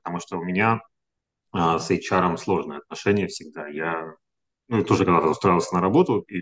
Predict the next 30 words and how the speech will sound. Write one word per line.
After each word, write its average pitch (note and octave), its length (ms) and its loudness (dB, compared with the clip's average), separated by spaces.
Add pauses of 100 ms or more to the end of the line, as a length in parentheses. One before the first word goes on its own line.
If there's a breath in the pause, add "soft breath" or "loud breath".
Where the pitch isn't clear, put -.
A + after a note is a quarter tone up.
(100)
и F#2 600 -10 (800)
это F2 180 -8
было D#2+ 240 -4
достаточно F2+ 460 -2
давно, A#2 360 2 (320 loud breath)
и - 60 -20
через - 180 -6
какое-то C3 400 4
время G#2 340 0
я F#2+ 360 -2
понял, F#2 400 0 (760 loud breath)
э, A2+ 200 6
схему A2+ 680 2
работы, G#2 840 0
ну, G2 100 -8
тогда F#2+ 260 0
это F#2 160 -10
не F2+ 100 -6
называлось B2+ 420 0
H - 200 -6
R E2+ 140 0
менеджер, E2+ 720 -10
менеджер, F2 480 -8 (120)
да, B2 100 -10
там G2+ 140 -16 (100)
служба F2+ 380 -10 (220)
персонала D2+ 560 -2
какая-то, - 580 -20
да, A#2+ 120 -8
я E2+ 200 -8